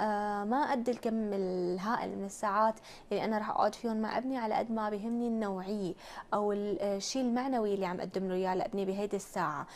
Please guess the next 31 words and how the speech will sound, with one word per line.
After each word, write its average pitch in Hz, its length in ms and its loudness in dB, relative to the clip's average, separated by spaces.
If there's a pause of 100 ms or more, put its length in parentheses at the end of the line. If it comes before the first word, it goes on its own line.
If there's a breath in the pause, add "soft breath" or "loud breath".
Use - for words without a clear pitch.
(220 loud breath)
لما 208 240 2
أنا 240 100 2
بدي 220 180 2
أقعد 208 200 4
معه 220 220 0
وأحكي - 380 -4
معه 220 220 -2
وأعرف 233 420 -4
شو 226 100 -10
هو 233 140 -2
بحب 214 340 -6
وشو 208 200 -2
بيكره، 208 440 -4 (340 loud breath)
لما 220 140 4
أنا 233 120 2
بدي 220 160 2
أعرف 233 260 2
شو 220 180 2
اهتماماته، 220 760 -4
لما 185 200 -4
بدي 180 140 -4
أعرف 220 280 -2
مين 208 80 -6
أصدقائه، 208 680 -2
لما 190 180 -4
بدي 208 140 -4
أعرف 247 240 0
كيف - 120 -18
كان 240 260 -2
نهاره 240 220 0
بالمدرسة، 233 640 -4